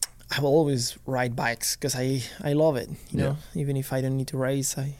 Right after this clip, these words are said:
Speaker 1: just for the weekend or whatever, I just, I will keep riding.
Speaker 2: Yeah, it's a shit. <laughs>
Speaker 1: It's so cool.
Speaker 2: So,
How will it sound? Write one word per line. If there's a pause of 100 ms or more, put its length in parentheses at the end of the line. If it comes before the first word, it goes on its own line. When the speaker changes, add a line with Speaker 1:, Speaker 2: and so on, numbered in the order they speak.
Speaker 1:
just
for
the
weekend
or
whatever,
I
just, (500)
I
will
keep
riding. (180)
Speaker 2:
Yeah,
it's
a
shit.
<laughs> (760)
Speaker 1:
It's
so
cool. (220)
Speaker 2:
So,